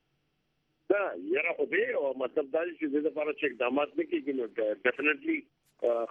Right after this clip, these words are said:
خطره خو دی چې اقتصاد خراب شي. دې لپاره انقلابي اقدامات چې دا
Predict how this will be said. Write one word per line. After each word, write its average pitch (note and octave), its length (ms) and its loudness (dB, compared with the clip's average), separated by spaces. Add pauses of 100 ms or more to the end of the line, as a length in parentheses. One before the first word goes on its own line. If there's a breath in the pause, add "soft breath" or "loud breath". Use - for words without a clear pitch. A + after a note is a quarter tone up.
خطره C#3+ 300 0
خو D3 120 -2
دی F3 80 0
چې F3+ 160 -6
اقتصاد B2+ 500 -4
خراب A2 320 2
شي. - 100 -6 (420 loud breath)
دې C#3 80 6 (100)
لپاره C#3+ 320 0
انقلابي C3+ 480 0
اقدامات C3+ 420 -2
چې C#3 100 2 (180)
دا C3 80 2